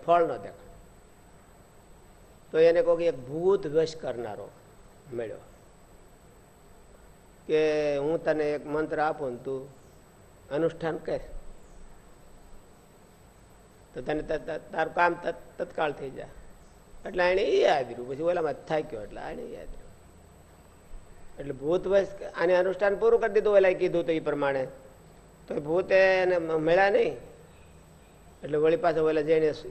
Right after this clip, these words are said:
ચીંધ્યું હતું એને પૂછ્યું કે "એલા આ કેમ આમ થયું?" "એટલે ભાઈ મારું અનુષ્ઠાન ખોટું થાય જ નહીં, ઊભા જોઈ લે." તો એણે પાછું ઓલા ભૂતને આવકાર્યો અને પૂછ્યું કે "આ કેમ તું ન્યા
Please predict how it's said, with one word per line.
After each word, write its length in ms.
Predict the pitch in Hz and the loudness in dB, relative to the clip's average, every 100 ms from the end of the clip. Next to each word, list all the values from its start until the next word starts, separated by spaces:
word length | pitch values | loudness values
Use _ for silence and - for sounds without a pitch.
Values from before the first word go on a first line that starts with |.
| - - | -14 -8
ચીંધ્યું 340 | 165 170 175 180 | -2 0 0 0
હતું 140 | 170 | 2
એને 180 | 156 151 | 2 0
પૂછ્યું 460 | - 151 135 123 | -6 -8 -8 -14
કે 60 | - | -14
"એલા 160 | 131 139 | -12 -10
આ 120 | 139 | -8
કેમ 260 | 127 240 | -2 0
આમ 140 | 208 147 | 2 0
થયું?" 240 | - - - - - - - - - - - - - - - - - - - | -2 -6 -8 -12 -12 -14 -18 -20 -18 -18 -20 -20 -20 -20 -20 -20 -20 -20 -14
"એટલે 140 | 127 | -12
ભાઈ 160 | 127 117 | -8 -6
મારું 320 | 117 127 135 | -4 -4 -4
અનુષ્ઠાન 340 | 139 131 143 | -6 -6 -6
ખોટું 380 | 127 - 147 156 | -6 -6 -6 -4
થાય 280 | - 156 180 | 0 2 2
જ 80 | 156 | 0
નહીં, 200 | 135 110 - - - - - | -6 -6 -12 -14 -16 -20 -6
ઊભા 260 | 151 147 143 | -4 2 2
જોઈ 260 | 127 135 117 | 2 0 0
લે." 100 | - - - - - - - - - - - - | -4 -6 -16 -18 -18 -18 -16 -14 -14 -14 -8 -2
તો 60 | |
એણે 280 | 156 160 170 | 4 6 6
પાછું 320 | 165 165 160 | 4 2 4
ઓલા 240 | 160 156 143 - - - | 4 4 0 -2 -12 -10
ભૂતને 380 | 139 160 156 156 | -2 -2 0 0
આવકાર્યો 580 | 147 147 156 147 127 120 - - - - - - - - - - | 2 4 2 2 -2 -2 -8 -10 -10 -14 -14 -16 -20 -20 -20 -10
અને 100 | 143 | -10
પૂછ્યું 360 | - 160 143 | -6 -6 -4
કે 60 | 160 | -2
"આ 60 | 147 | 0
કેમ 200 | 190 185 | 2 0
તું 220 | - 175 | 0 2
ન્યા 180 | 160 | 4